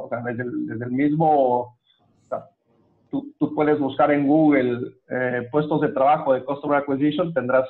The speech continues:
todos los que quieras, eh, y, y al menos en cuanto a títulos de retention, no tienes. Em, entonces, eso, eso es curioso, ¿no? O sea, cuando, cuando incrementas,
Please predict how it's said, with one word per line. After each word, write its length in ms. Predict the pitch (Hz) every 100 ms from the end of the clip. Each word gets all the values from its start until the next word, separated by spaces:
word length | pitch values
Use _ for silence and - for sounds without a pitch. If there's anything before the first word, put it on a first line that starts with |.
| - _ _ _ _ -
todos 120 | 139
los 140 | 135
que 140 | 135 131
quieras, 400 | 151 156 170 - _
eh, 500 | 120 120 117 113 110 -
y, 500 | 127 123 120 127 - -
y 80 | -
al 100 | 127
menos 320 | 139 165 170
en 140 | 139 -
cuanto 340 | 123 107 127
a 160 | 123 -
títulos 560 | 190 185 165 139 123
de 460 | 127 123 120 120 - 127
retention, 720 | 139 135 175 170 196 208 214 _ _
no 220 | 131 135
tienes. 320 | 139 131 110 - - - -
Em, 520 | 120 117 120 117 113
entonces, 360 | - 131 147 170 - - _ _ - _ -
eso, 300 | - - 143 - - -
eso 200 | 139 175
es 80 | 165
curioso, 500 | 147 139 139 - 113
¿no? 120 | 123
O 40 | -
sea, 180 | 120
cuando, 520 | 117 123 117 120 113 - _
cuando 300 | 120 117 123
incrementas, 840 | 117 131 135 156 165 165 139